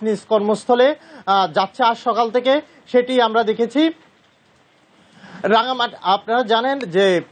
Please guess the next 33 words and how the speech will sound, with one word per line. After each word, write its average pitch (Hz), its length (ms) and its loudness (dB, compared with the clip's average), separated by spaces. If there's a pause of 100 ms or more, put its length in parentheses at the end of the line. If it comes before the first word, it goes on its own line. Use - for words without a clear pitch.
(240)
আহ, 180 260 2
অবরোধের 240 460 0
কারণে, 254 440 0 (240)
আহ, 180 200 2 (480)
সাজেকে 262 520 0
চার 208 320 -2
দিন 254 300 -4
ধরে 240 340 2 (160)
পর্যটক 202 420 0
আটকা 190 300 -2
ছিল। 254 220 -4 (500)
চার 208 240 -2
দিন 262 160 -6
পর 240 160 2 (180)
আজ 185 280 -2
সকালে 233 600 0 (100)
থেকে 220 260 0
পর্যটকরা 202 640 0
সাজেক 202 360 -4
থেকে 208 300 0 (320)
বেরিয়ে 190 320 2
এসেছে। 254 400 0 (340)
আহ, 175 320 0
আজ 208 120 0
সকাল 233 360 -2
সাতটায় 240 560 0 (300)
তারা 208 280 2
সেখান 233 340 -4
থেকে 226 200 2
রওনা 214 280 2
দেয়, 247 240 2 (320)
আহ, 180 260 2 (140)
এস-, - 480 -8